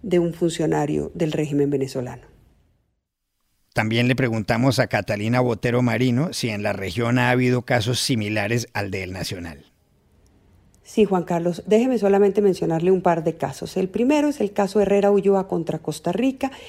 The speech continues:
Speaker 1: en el cual la Corte Interamericana de Derechos Humanos protege justamente a un periodista que ha reportado en un medio de comunicación costarricense que otros medios europeos están publicando noticias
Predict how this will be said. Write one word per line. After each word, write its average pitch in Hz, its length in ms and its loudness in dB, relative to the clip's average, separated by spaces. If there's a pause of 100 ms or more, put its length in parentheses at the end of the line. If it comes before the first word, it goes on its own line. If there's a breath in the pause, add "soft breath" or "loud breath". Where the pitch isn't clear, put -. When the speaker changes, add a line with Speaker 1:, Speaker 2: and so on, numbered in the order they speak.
(180 loud breath)
Speaker 1:
en 196 120 6
el 196 140 6
cual 233 280 6
la 208 80 2
Corte 214 300 2
Interamericana 190 680 2
de 214 80 4
Derechos 190 300 0
Humanos 240 380 0
protege 190 440 4
justamente 254 640 -2
a - 20 0
un 240 80 -2
periodista 254 680 0 (360 loud breath)
que 208 120 8
ha 214 80 8
reportado 190 840 4
en 170 120 2
un 175 160 4
medio 214 260 8
de 233 100 4
comunicación 202 640 4
costarricense 214 1000 2 (800 loud breath)
que 233 380 4 (920)
otros 294 460 4
medios 285 360 4
europeos 254 680 4
están 196 320 0
publicando 226 1040 2 (280 soft breath)
noticias 196 1000 2